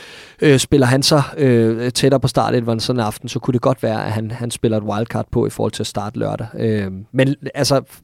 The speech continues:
bottom line, vi skal bare spille vores spil.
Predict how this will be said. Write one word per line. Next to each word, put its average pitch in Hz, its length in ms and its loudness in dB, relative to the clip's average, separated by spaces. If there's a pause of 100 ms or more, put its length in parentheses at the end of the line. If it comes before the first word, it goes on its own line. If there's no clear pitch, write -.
(240)
bottom 147 260 4
line, 131 300 2 (220)
vi 135 80 2
skal - 160 -2
bare 123 140 -4
spille 151 400 2
vores 117 200 2
spil. - 400 -2